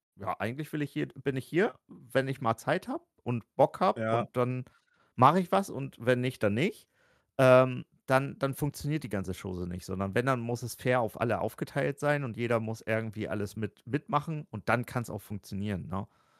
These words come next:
Speaker 1: Ähm, das, glaube ich, sind, sind so die Sachen, ne?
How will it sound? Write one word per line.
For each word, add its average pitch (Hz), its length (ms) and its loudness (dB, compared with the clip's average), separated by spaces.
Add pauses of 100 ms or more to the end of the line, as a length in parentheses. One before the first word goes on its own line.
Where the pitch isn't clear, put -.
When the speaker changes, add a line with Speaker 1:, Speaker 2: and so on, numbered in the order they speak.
(400)
Speaker 1:
Ähm, 95 540 -2 (160)
das, 101 240 -2
glaube 98 300 0
ich, 90 80 -6
sind, 104 240 -4
sind 101 280 -6
so 98 100 -6
die 87 160 -8
Sachen, 85 360 -2 (300)
ne? 80 220 -16